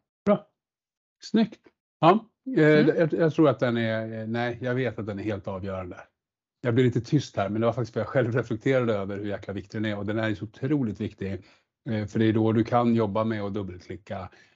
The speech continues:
Speaker 1: eh, och gå vidare och, ja, men fyll ut, eh,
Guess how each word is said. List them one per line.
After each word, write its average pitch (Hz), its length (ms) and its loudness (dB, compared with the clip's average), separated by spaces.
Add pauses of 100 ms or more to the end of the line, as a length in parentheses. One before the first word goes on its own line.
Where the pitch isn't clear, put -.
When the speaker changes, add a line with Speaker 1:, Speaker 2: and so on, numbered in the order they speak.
Speaker 1:
eh, 101 260 -8
och 95 160 -4
gå 104 80 -4
vidare 92 520 -4
och, 92 240 -4
ja, 117 240 0
men 117 180 4
fyll 113 300 2
ut, 98 480 -4
eh, 95 140 -6